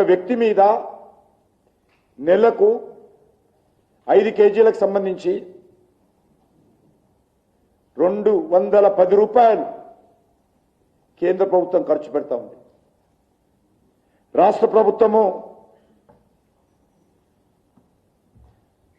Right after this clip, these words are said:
పదిహేను రూపాయలు మాత్రమే సన్న బియ్యం మీద ఖర్చు పెడుతుంది ప్రతి కేజీకి. మరి ఈ పథకం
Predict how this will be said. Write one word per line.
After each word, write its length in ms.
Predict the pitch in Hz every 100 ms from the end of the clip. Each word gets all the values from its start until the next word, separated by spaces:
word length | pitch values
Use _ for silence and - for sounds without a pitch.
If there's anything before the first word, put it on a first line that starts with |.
| _ _ -
పదిహేను 320 | 170 233 247 240
రూపాయలు 320 | 233 226 220 208
మాత్రమే 380 | 208 208 196 165 - - _ _ _ _ _ _ -
సన్న 200 | 180 190 180
బియ్యం 160 | 190 180
మీద 100 | 170
ఖర్చు 200 | 160 143 -
పెడుతుంది 300 | 156 156 151 156
ప్రతి 200 | - 139
కేజీకి. 360 | 147 120 110 107 _ _ _ _ _ _ _ _
మరి 160 | 160 180 175 160 151
ఈ 20 | 170
పథకం 320 | 175 196 202